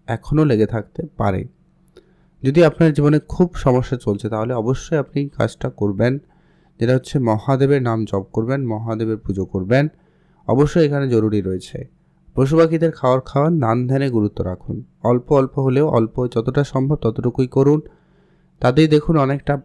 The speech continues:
পজিটিভ এবং ভালো রেজাল্ট আপনারা কিন্তু পেতে চলেছেন বা পেতে পারবেন।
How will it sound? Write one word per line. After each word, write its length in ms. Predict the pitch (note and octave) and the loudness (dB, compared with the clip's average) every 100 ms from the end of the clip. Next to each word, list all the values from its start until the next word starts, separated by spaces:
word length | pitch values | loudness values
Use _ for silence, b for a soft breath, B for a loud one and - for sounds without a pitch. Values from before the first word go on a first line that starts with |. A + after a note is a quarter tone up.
| _ - | _ 0
পজিটিভ 460 | A#2+ B2+ B2+ C#3+ | 2 2 0 -2
এবং 300 | A#2+ A2 A2 A2+ | 0 -2 -4 -6
ভালো 280 | - A#2 B2 | -2 -2 0
রেজাল্ট 360 | A#2 A#2 A#2+ | 0 0 -2
আপনারা 400 | A2 - G#2+ G#2+ | -4 -4 -6 -4
কিন্তু 300 | G#2+ G#2+ D3 | -6 -6 -8
পেতে 300 | D3+ G#2+ A2 | -8 -6 -6
চলেছেন 440 | - G2 G2 D3 D3 | -6 -6 -6 -6 -6
বা 100 | A#2+ | -6
পেতে 260 | G#2+ A2 | -6 -4
পারবেন। 460 | G#2+ G#2 G#2 C3+ | -2 -2 2 0